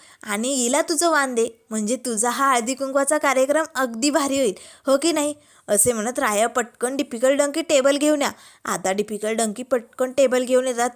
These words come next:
त्यावरती आता रखुमाईची मूर्ती ठेवलेली असते.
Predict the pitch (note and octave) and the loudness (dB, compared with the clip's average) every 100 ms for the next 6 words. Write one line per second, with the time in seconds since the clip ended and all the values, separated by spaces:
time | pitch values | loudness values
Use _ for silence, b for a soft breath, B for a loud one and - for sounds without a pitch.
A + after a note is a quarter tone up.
0 | - B3 G#3+ A3 A#3+ A#3 A#3 C4 C#4 B3 | -2 0 2 2 0 -2 0 0 0 0
1 | A#3+ A#3 C#4+ C#4 B3 - D4 F4 C4 C4 | -4 -4 -4 -4 -6 -4 0 0 0 0
2 | C4+ C4 G#3 | -2 -2 -4